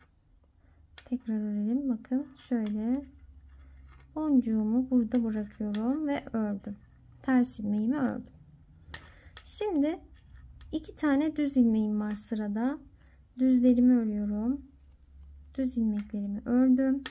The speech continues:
İki tanesini. Şimdi ilk ters ilmeği örüyorum.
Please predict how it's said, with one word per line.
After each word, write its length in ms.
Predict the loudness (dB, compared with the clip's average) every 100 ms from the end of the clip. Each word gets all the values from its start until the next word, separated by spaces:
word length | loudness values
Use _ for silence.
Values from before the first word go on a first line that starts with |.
| -16 -20 -20 -20 -20 -14
İki 200 | -14 -8
tanesini. 680 | 0 2 4 2 0 0 0 -2 -10 -20 -20 -18
Şimdi 300 | -10 -6 -6 -2
ilk 380 | -4 -4 -10 -6
ters 420 | -2 0 -2 0
ilmeği 400 | 2 2 0 -4
örüyorum. 580 | 0 2 2 2 0 -4